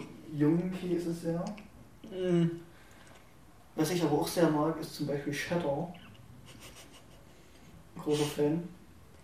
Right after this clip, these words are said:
Speaker 1: Generell Käse ist einfach geil. Ich ess, bin ein sehr großer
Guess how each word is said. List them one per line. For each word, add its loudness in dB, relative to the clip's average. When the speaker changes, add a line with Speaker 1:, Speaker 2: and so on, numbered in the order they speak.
Speaker 1:
Generell -4
Käse -2
ist -6
einfach -8
geil. -2
Ich -6
ess, -6
bin 0
ein -4
sehr 4
großer -4